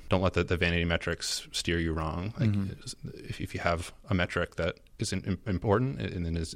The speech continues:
Speaker 1: driving decisions, if it's not the authentic,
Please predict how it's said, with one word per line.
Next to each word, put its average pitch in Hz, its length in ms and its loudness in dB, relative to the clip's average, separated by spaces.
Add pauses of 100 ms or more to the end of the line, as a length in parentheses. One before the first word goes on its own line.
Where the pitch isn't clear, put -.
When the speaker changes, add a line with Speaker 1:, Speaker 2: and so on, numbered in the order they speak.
(140)
Speaker 1:
driving 82 320 0
decisions, 110 560 0 (580)
if 107 200 -6
it's - 420 -4 (180)
not 80 220 -2
the 92 60 0
authentic, 82 640 -4